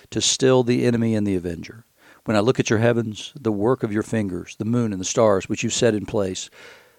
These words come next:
what is man that you are mindful of him,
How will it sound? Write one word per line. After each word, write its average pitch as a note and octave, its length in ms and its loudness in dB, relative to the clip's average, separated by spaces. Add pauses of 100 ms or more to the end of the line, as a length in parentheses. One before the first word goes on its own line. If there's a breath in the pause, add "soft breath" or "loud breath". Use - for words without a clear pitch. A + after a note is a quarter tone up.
(480 loud breath)
what D3 180 0
is G3 140 2
man G#2 440 0
that G#2+ 120 -8
you G#2+ 140 -6
are G2+ 80 -4
mindful G#2 460 -4
of E2 80 -8
him, E2+ 200 -10